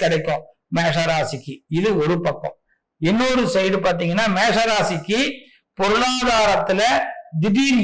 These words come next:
யோகங்கள் இந்த வாரத்தில் கண்டிப்பாக உண்டு. அதே மாதிரி வேலை சுமையும் இந்த வாரத்தில் உண்டு, கொஞ்சம் வேலை பலு உண்டு. "அப்பா போதுண்டாப்பா" அப்படின்னு ஞாயிற்றுக்கிழமை அன்னைக்கு சாயந்தரம் நீங்க ரெஸ்ட் ஆகுறது என்னால பார்க்க முடியும்.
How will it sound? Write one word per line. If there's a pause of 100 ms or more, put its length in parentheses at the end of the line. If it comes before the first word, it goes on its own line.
யோகங்கள் (400)
இந்த (140)
வாரத்தில்
கண்டிப்பாக (120)
உண்டு. (640)
அதே
மாதிரி (160)
வேலை (180)
சுமையும் (380)
இந்த
வாரத்தில்
உண்டு,
கொஞ்சம்
வேலை
பலு (480)
உண்டு.
"அப்பா (380)
போதுண்டாப்பா"
அப்படின்னு
ஞாயிற்றுக்கிழமை
அன்னைக்கு (120)
சாயந்தரம் (300)
நீங்க (100)
ரெஸ்ட்
ஆகுறது
என்னால (160)
பார்க்க (300)
முடியும்.